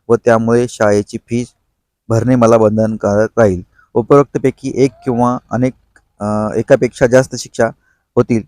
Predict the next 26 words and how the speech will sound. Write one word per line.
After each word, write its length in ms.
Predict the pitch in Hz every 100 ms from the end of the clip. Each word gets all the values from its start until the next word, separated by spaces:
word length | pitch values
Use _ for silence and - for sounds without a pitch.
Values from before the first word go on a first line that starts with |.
| 107
याची 240 | 107 117
मला 260 | 107 101 156 - _ 98
जाणीव 280 | 104 104 131
आहे. 240 | 104 95 82 _ _ -
या 80 | 107
ठिकाणी 400 | 120 113 113 117
तारीख 420 | 117 110 113 -
आणि 240 | 110 113
सही, 260 | 110 110 107
नाव 220 | 107 107
आणि 160 | 104 104
मोबाईल 300 | 104 98 98
नंबर 220 | 101 101 95
टाकून 260 | 95 107
हे 100 | 104
मी, 120 | 104 101 _ _ 113
हे 120 | 123
हमीपत्र 440 | 107 107 101 98
आपल्याला 320 | 95 95 98 165 - _ _ _ _
शाळेमध्ये 600 | - 113 101 101 101 107 - -
आपला 420 | 101 - 104 107 - _ _ 107
नंबर 360 | 104 104 113
लागल्यानंतर 640 | 110 98 98 101 95 92 113
जमा 240 | 101 95
करावे 320 | - 92 95
लागते. 300 | 104 - 85